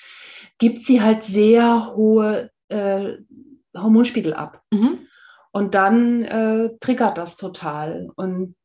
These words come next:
Speaker 1: das habe ich einfach rausgefunden, weil immer wenn die dann wieder eine neue eingesetzt haben, sind die oft entgleist mit ihrem Hashimoto.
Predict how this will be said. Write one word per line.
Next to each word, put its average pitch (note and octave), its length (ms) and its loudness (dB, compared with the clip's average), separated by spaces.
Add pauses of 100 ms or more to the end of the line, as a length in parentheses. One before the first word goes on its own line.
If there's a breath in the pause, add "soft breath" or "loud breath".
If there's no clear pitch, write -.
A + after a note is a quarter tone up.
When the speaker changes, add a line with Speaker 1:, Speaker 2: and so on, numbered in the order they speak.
(460)
Speaker 1:
das G#3 180 -4
habe G#3 120 0
ich G3+ 60 -2
einfach G3 280 -4
rausgefunden, A3 720 -4
weil G3 240 -2
immer G3+ 300 -4
wenn G#3 140 -4
die G#3 100 -8
dann F#3+ 180 -6
wieder G3+ 140 -8
eine F#3 140 -6
neue G#3 480 0
eingesetzt F3 680 -12
haben, F#3+ 240 -4
sind F#3+ 220 -2
die - 100 -8
oft F#3 240 -6
entgleist A#3+ 480 -2
mit F3+ 140 -8
ihrem E3 200 -8
Hashimoto. D#3+ 720 -10